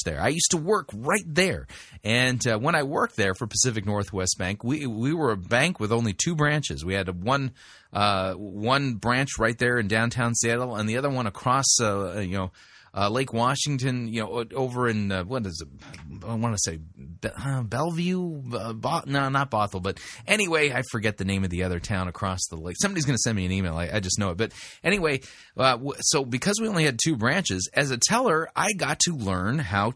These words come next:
to detect counterfeits uh, counterfeit money, uh, by, by being trained by, you know, F B I counterfeit experts themselves. I mean, they would ta-, cha-, cha-, train people on the bank level, who's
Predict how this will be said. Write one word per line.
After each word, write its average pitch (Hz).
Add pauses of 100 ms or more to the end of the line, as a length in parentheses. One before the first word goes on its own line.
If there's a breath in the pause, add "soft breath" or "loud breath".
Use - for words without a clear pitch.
(100)
to 123
detect 117
counterfeits 196 (400 loud breath)
uh, 117
counterfeit 175
money, 147
uh, 135 (180)
by, 131 (320)
by 131
being 151
trained 170
by, 135
you 127
know, 117
F 165
B 139
I 143
counterfeit 165
experts 151
themselves. 135
I 98
mean, 104
they 117
would 113
ta-, - (220)
cha-, 147 (100)
cha-, - (300 loud breath)
train 208
people 113 (300 loud breath)
on 120
the 113
bank 160
level, 110
who's 117